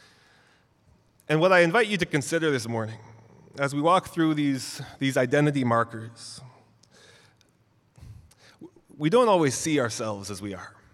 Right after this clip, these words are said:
Uh, this is true of me, and I assume it's true of you. We often don't see ourselves, certainly as God sees us.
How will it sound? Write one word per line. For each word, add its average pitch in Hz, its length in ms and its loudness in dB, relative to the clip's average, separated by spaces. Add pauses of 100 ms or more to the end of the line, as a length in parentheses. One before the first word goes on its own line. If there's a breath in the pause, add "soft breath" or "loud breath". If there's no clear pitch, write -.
(1300 soft breath)
Uh, 123 160 -12
this 190 160 -8
is 143 100 -10
true 147 220 -4
of 107 80 -6
me, 120 380 -6 (380)
and 117 360 -8
I 120 120 -4
assume 151 300 -6
it's - 140 -8
true 131 600 -6
of 117 280 -4
you. 110 220 -6 (880 soft breath)
We 151 120 -2
often 196 260 -2
don't 151 160 0
see 156 260 -2
ourselves, 120 560 0
certainly 156 420 -4
as 117 100 0
God 127 300 0
sees 123 300 -6
us. - 440 -18